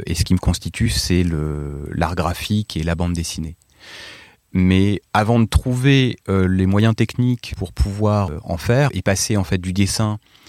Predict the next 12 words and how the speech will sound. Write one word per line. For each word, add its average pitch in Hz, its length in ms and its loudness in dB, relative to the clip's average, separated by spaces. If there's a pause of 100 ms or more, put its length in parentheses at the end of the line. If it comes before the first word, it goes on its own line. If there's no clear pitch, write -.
(120)
compulsif, 104 840 -4
euh, 87 260 -2
assez, 92 540 -4
euh, 76 340 -10 (300)
jeté 104 480 2
comme 92 180 0
ça, 123 400 -2
il 98 120 -2
m'a 95 100 0
fallu 107 240 -4
des 104 200 4
années. 95 260 -2